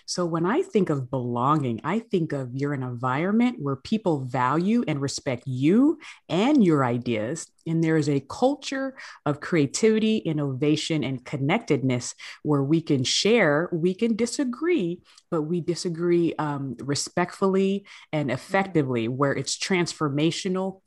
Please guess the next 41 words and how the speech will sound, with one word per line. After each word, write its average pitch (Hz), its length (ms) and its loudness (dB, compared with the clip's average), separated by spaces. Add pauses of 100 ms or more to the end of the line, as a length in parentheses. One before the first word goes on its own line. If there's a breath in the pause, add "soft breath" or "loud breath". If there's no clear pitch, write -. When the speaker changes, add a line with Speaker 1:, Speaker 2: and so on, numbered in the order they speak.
(180)
Speaker 1:
Um, 175 400 -4
you 170 200 -2
know, - 280 -2
I, 156 160 -2
I, 156 280 0
I 156 40 2
have 147 100 2
a 143 40 2
friend 151 300 -2
that 135 80 0
I 135 140 0
interviewed 139 360 -4
on 127 120 -2
my, 131 240 -2
my 135 140 -4
own 135 140 -4
po-, - 240 -4
podcast, 123 500 -2
and 123 80 -8
she - 160 -4
doesn't 160 220 0
talk 147 220 0
about 131 360 2 (260 loud breath)
conflict 151 640 0 (520 loud breath)
resolution. 143 800 2
She - 140 -6
talks 156 240 -4
about 120 220 0
conflict 139 500 -2
transformation. 131 960 -4 (240 loud breath)
So - 240 2
even 170 360 4
in 165 200 4
the 175 80 0
conflict, 190 560 0
we're 156 220 0
becoming 156 500 -4
better 156 420 -2
because 165 420 -4
we're 143 180 -2
communicating. 139 920 -4